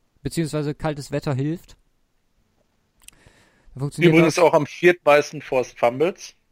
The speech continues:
Speaker 1: Ja, beste
Speaker 2: Achtzehn.
Speaker 1: Defense dieses Jahr.
Speaker 2: Ja, dreiundvierzig, ne, und reco-, recovered haben sie zehn davon.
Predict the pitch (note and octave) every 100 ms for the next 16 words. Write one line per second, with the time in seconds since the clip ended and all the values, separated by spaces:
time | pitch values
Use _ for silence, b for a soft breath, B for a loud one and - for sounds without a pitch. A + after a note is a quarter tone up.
0 | _ _ _ _ G#2+ F#2+ G2 F#2+ _ _
1 | _ _ - A2 - B2 B2+ C3+ A2+ -
2 | A2 A2 A2+ A2 - _ _ - B2+ -
3 | A#2 C3 D#3 D3 C#3+ - D3+ D3 _ C3
4 | C3+ B2+ C3+ - A#2 C3+ B2+ - D3+ D#3+
5 | - D3 C3+ - - C#3+ D3 B2 - -
6 | G#2+